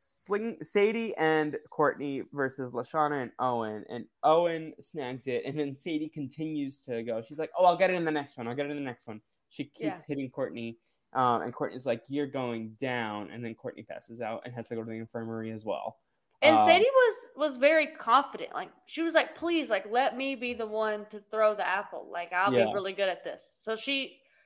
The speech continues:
Speaker 2: really shot herself in the foot. I guess no pun intended. But
Speaker 1: Yeah, the fact that she went before Harold, like, this is gonna bite them the next episode, but, uh,
Speaker 2: Yeah.
Speaker 1: this was a bad choice by Courtney. Um, uh, so then the next challenge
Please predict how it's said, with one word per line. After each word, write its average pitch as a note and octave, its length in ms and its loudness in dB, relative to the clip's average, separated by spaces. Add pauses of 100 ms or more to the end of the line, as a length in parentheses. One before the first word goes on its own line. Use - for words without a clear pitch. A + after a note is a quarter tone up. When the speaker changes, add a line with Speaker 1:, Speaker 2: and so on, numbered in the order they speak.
(140)
Speaker 2:
really C4+ 420 2
shot A#3+ 220 4
herself A#3 320 2
in G3+ 80 -14
the G3 60 -16
foot. A#3 260 2 (200)
I G3 80 -4
guess G3+ 220 -6
no G#3+ 140 -2
pun G#3 160 -4
intended. G3+ 500 -4 (500)
But E3+ 180 0
Speaker 1:
Yeah, A#2+ 440 8
the D#3+ 180 6
fact F#3 260 8
that G#3+ 140 0
she E3+ 160 -2
went E3 220 0
before C3+ 300 -2
Harold, A#2 560 -2 (100)
like, C3+ 200 -2
this F#3+ 180 -4
is A#3+ 60 -6
gonna A#3 180 2
bite B2 360 -2
them D#3+ 460 -2 (220)
the C3+ 120 -2
next A#2+ 260 -4
episode, F3 540 -2
but, A2 460 -2
uh, A2 380 -2
Speaker 2:
Yeah. F#3 220 0 (380)
Speaker 1:
this D3+ 200 -2
was C3+ 120 -4
a B2 60 -6
bad B2 500 6
choice A2+ 300 0
by A2 140 -2
Courtney. A2 500 -4 (140)
Um, A#2+ 460 -4 (880)
uh, A#2+ 540 8 (120)
so C3 500 8
then D#3 260 4
the E3+ 80 2
next D#3 280 -2
challenge C3 460 0